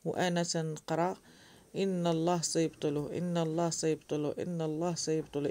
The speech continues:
إن كان سحرا أو سحر تفريق، آه، اللهم أبطله وازرع المحبة والمودة بيني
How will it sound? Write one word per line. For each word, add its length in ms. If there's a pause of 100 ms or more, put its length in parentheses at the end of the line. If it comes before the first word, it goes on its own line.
إن 100
كان 380
سحرا 540 (500)
أو 120
سحر 340
تفريق، 680 (760)
آه، 400
اللهم 880 (140)
أبطله 880
وازرع 640 (100)
المحبة 680
والمودة 1000
بيني 600